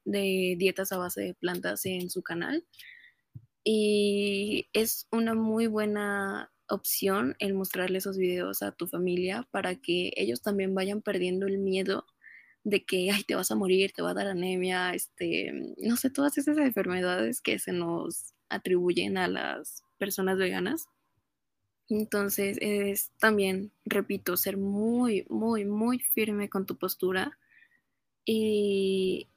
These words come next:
y tener en claro de que mientras estés, em, no sé, como esperando a que te den la autorización tus papás o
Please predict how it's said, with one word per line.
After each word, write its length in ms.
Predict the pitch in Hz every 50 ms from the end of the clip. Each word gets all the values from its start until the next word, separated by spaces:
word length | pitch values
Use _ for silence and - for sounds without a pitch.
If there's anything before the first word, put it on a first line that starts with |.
| _ -
y 100 | 220 214
tener 420 | - 220 208 208 208 202 202 202
en 120 | 208 208 208
claro 540 | - - - 202 196 196 196 196 196 214 220
de 200 | 208 196 - _ -
que 640 | - - 202 196 196 196 196 - - - - - - _ _ _ _ _ _ _ _ _ _ _ _ _ _
mientras 720 | - 220 214 208 202 196 - 185 196 196 196 190 196 196 -
estés, 920 | 190 - - - - 202 202 202 196 196 196 196 202 - - - - - - - _ _ _ _ _ _ _
em, 520 | - 220 214 202 190 190 185 180 175 - - - _ _ _ -
no 120 | 208 202
sé, 160 | - 202 190
como 280 | - 196 190 185 175 -
esperando 580 | - 190 - - 196 196 196 196 196 202 202 202
a 60 | 202
que 140 | - 202 190
te 160 | - 185 180
den 180 | 185 185 180 180
la 60 | 180
autorización 800 | 185 190 - 208 - 185 - - 185 185 - - 190 190 190 180
tus 140 | - - -
papás 600 | - - 190 - - 180 180 185 185 185 185 - -
o 360 | 180 180 180 - 180 - -